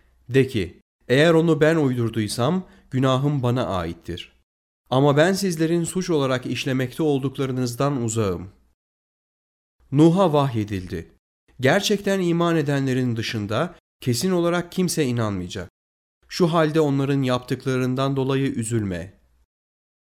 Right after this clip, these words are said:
Gözetimimiz altında ve vahyimizle gemiyi imal et. Zulmedenler konusunda bana hitapta bulunma.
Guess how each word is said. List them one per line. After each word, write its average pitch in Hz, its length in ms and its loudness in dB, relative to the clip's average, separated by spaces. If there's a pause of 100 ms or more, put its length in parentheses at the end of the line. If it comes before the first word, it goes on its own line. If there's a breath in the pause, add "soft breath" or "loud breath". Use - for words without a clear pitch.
(220)
Gözetimimiz 147 760 2
altında 135 640 0 (280)
ve 135 160 2
vahyimizle 127 640 0
gemiyi 120 460 0
imal 107 420 -2
et. 85 140 -6 (560)
Zulmedenler 165 800 2
konusunda 156 560 0
bana 147 240 0
hitapta 120 540 -4
bulunma. 98 560 -4